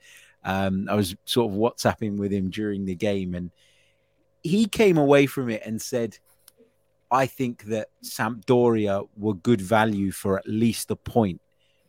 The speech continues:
I'm interested to know what you guys think about that, because I've seen sort of different views on this. I, I think that had they got a point, not many people would have said it was undeserved, but you just,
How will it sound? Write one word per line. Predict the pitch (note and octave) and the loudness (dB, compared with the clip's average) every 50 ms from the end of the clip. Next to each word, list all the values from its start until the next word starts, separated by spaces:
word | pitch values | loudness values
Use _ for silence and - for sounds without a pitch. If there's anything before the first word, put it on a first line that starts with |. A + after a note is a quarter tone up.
| _ _ _ _ _ _ - - - A#2+ | _ _ _ _ _ _ -16 -10 -2 0
I'm | C3+ D3 | 4 4
interested | D#3+ F#3+ F3 - D#3+ - - C#3+ - | 4 4 4 2 0 0 0 -8 -4
to | - C3 | -2 0
know | C3+ B2+ A#2+ | 2 2 2
what | A#2+ B2 B2 | 2 0 0
you | A#2+ B2 C3 A#2+ | 2 0 0 2
guys | - B2 A2+ A2 - | 2 2 0 0 -2
think | - B2 A#2+ G#2+ | -4 -6 -4 -4
about | A2+ F#2+ G2 F#2 F#2+ | -2 0 0 0 0
that, | F#2+ D#2+ - | 0 -2 -2
because | A2 - - B2+ A#2 - - _ _ _ _ _ _ _ - B2+ | -4 -2 0 0 0 0 -2 _ _ _ _ _ _ _ -6 -6
I've | C3 B2+ | -4 -4
seen | - - D#3+ D#3 D3+ C#3 A#2+ - _ _ _ _ | -4 -6 -4 -4 -4 -4 -6 -8 _ _ _ _
sort | - - - D3+ C3 A2 | -14 -8 -6 -6 -6 -6
of | - | 0
different | - B2+ A#2 - B2+ A#2 A#2+ | -2 -2 0 0 -6 -6 -4
views | A2 A2+ B2 A#2+ G#2 A2 | -2 0 0 0 0 -2
on | G#2+ G2+ | -4 -4
this. | G2+ F#2 E2+ - - | -6 -8 -8 -6 2
I, | A#2+ C3+ D3 - - | 2 2 2 2 2
I | C3 D3+ D#3+ | 2 2 2
think | D#3 - D3+ C3+ C3 B2+ | 2 -2 -4 -4 -2 -4
that | A#2+ A#2 A2 _ _ _ - _ _ _ _ _ _ | -4 -4 -4 _ _ _ -20 _ _ _ _ _ _
had | - B2 B2 F#2+ | -6 -6 -4 -2
they | B2+ A#2+ A#2 | 0 -2 0
got | G#2 C3+ A#2+ G#2 | 2 0 0 0
a | G2+ | -4
point, | _ - B2 A#2 A#2 - | _ -2 -2 -2 0 -2
not | - A#2 A#2 A2+ | -4 -6 -4 -4
many | A2+ A2 A2 G2 | -4 -4 -4 -4
people | - A2+ G#2 - G#2 G2 | -2 -4 -4 -4 -4 -4
would | G2+ G2+ | -2 -2
have | G2 F2+ | -2 -2
said | - A2 G2+ G2+ | -2 -4 -4 -4
it | F#2+ | -4
was | F#2+ F#2 G#2 | -6 -6 -6
undeserved, | G2+ G2 F#2+ F#2 F#2 F#2 A#2+ A2+ G#2 F#2 F2 E2 _ - | -6 -6 -6 -6 -4 0 2 2 2 2 -2 -6 _ -8
but | - G#2+ G2+ - _ _ _ _ _ _ _ _ _ _ _ _ _ _ _ | -2 -2 -2 -2 _ _ _ _ _ _ _ _ _ _ _ _ _ _ _
you | - A2+ G#2+ | -10 -6 2
just, | D3 D3+ C3+ - _ | 2 2 2 2 _